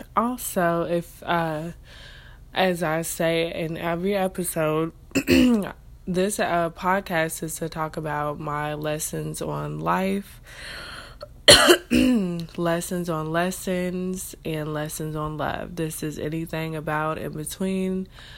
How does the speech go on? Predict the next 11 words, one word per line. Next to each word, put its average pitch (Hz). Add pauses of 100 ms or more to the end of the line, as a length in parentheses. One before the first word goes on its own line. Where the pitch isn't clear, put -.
(320)
and 160
beyond. 156
So, 151 (840)
yes, 190
I'm 160
sorry. 151
It 160
seems 170
like 156
my, 147 (180)
the, 151